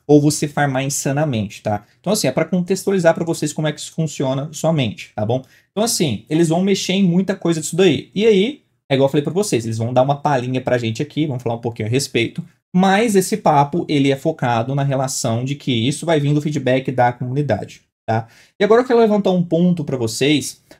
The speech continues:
sobre feedback de comunidade, que às vezes eu acho que é um ponto negativo pra Blizzard, porque ela não tem punho firme. E quando eu digo punho firme, é que ela, ela deveria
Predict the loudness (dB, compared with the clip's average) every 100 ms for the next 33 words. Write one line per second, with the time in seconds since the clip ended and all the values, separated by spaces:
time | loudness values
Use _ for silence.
0 | _ -6 -4 -4 -2 -2 -2 -4 -8 -6
1 | -2 0 0 -2 -2 0 0 -2 4 4
2 | 4 0 -8 -12 _ 0 2 2 0 -4
3 | -8 -6 -6 -4 -4 -4 -6 -6 -6 -6
4 | -2 -2 0 0 0 -2 -8 _ _ -6
5 | -2 0 2 2 2 -2 0 0 0 0
6 | -4 -2 -4 -4 -2 0 0 -2 -4 -6
7 | -6 -4 -2 -2 -2 0 0 0 -4 _
8 | _ _ 0 2 2 4 4 4 2 2
9 | 0